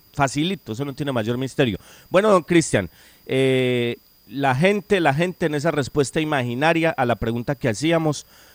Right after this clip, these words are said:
nos decía que ellos querían, todos los aficionados. Usted dijo que quiere, don Juan David dijo que quiere, Bernie me acaba de decir que quiere, yo quiero, los jugadores quieren.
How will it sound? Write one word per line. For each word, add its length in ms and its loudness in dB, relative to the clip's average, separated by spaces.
nos 160 -4
decía 320 -2
que 100 -4
ellos 220 -2
querían, 500 -8
todos 220 4
los 140 0
aficionados. 680 -4
Usted 320 0
dijo 300 2
que 140 -2
quiere, 360 -2
don 260 -8
Juan 220 0
David 280 2
dijo 260 2
que 120 -4
quiere, 280 -2
Bernie 280 0
me 100 -2
acaba 340 2
de 80 2
decir 260 -4
que 160 -6
quiere, 380 0
yo 240 0
quiero, 360 0
los 280 -2
jugadores 580 2
quieren. 380 0